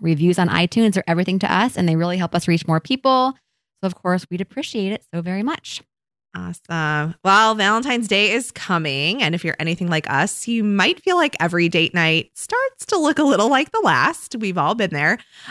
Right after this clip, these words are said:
Speaker 2: Uh, heck, we're still mostly there, <laughs> and that's okay. However, Gina and I, we challenged ourselves to creating a unique experience for the hubbies. So we're here to share a bit about what we planned and what the guys thought of our efforts. So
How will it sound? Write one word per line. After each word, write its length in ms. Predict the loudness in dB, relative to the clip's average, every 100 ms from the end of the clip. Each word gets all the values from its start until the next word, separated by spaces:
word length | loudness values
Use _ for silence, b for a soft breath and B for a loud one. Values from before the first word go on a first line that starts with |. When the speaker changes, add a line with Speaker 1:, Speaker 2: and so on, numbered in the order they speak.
| B
Speaker 2:
Uh, 300 | 0 2 2
heck, 260 | 0 -4 -4
we're 240 | -6 -6 -8 _
still 220 | -8 -4
mostly 320 | -2 -2 -2
there, 220 | 2 4 4
<laughs> 120 | 4
and 120 | 4
that's 220 | 4 2 0
okay. 360 | 0 2 2
However, 720 | 2 0 2 2 2 2 2
Gina 280 | 0 -2 -2
and 100 | -2
I, 140 | 0 -2
we 180 | -4 -8
challenged 480 | -2 -2 -2 -4
ourselves 580 | -4 -4 -2 -2 -2 -6
to 120 | -10 -12
creating 680 | -10 -8 -4 -4 -4 -6 b b b b
a 60 | -2
unique 640 | 0 0 0 -2 -2 -6 -8
experience 680 | -10 -8 -6 -4 -4 -6 -8
for 260 | -8 -6
the 80 | -2
hubbies. 440 | 0 0 -2 -4 -14 B B B B
So 100 | 0
we're 100 | 2
here 180 | 2 0
to 80 | 0
share 180 | 0 0
a 80 | 0
bit 220 | -2 -2
about 180 | 0 0
what 120 | -2
we 140 | -4 -8
planned 520 | -4 -2 -2 -2 -4
and 100 | -2
what 120 | -2 -2
the 40 |
guys 360 | -2 0 0 -4 -12 -10
thought 260 | -6 -6 -6
of 120 | -8
our 140 | -6 -6
efforts. 800 | -6 -6 -4 -4 -6 _ -16 -16 -16
So 360 | -6 -2 0